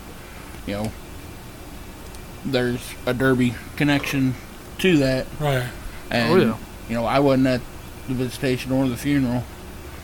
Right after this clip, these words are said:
Speaker 1: but I had a lot of people tell me that there was a lot of drivers that were present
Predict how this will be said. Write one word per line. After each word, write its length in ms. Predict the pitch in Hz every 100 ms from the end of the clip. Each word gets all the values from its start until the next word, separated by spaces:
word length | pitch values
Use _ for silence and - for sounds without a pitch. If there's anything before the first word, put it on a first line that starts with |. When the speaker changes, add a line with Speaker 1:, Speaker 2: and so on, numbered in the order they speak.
| -
Speaker 1:
but 120 | 107
I 100 | 120
had 140 | 120 120
a 40 |
lot 180 | 123 120
of 60 | 127
people 200 | 120 113
tell 160 | 131
me 140 | 123 117
that 80 | 117
there 160 | 120
was 180 | 113 113
a 20 |
lot 180 | 120 113
of 120 | 98
drivers 600 | 110 123 120 113 123 - - - - - - -
that 180 | 117 107
were 200 | 117 110 - - - - -
present 440 | 147 135 123 123